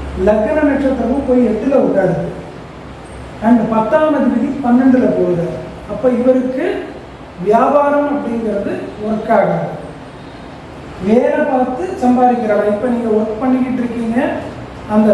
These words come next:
வேலையவே நீங்க கண்டினியூஸா பண்ணுங்க. பிசினஸ் பண்றது அவ்வளவு சப்போர்ட் பண்ணல. இதுதான் அவருக்கு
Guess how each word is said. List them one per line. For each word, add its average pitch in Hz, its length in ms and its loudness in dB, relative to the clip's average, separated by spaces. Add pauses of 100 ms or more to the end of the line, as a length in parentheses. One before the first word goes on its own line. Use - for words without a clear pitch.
வேலையவே 262 520 2
நீங்க 269 180 0 (120)
கண்டினியூஸா 233 520 -2 (120)
பண்ணுங்க. 214 300 2 (920)
பிசினஸ் 302 460 4
பண்றது 220 380 0
அவ்வளவு 220 400 0
சப்போர்ட் 269 340 -2 (260)
பண்ணல. 202 360 -2 (1160)
இதுதான் 254 360 2
அவருக்கு - 320 0